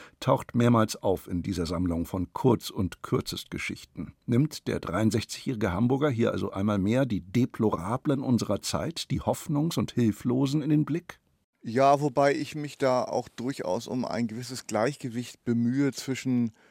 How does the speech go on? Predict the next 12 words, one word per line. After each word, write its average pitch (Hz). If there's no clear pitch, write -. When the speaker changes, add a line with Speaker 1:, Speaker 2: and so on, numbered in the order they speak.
Speaker 2:
Geschichten, 135
die 120
von 117
ausgesprochener 113
Tristesse -
geprägt -
sind 131
und 117
dann 120
aber 113
auch 104
wieder 117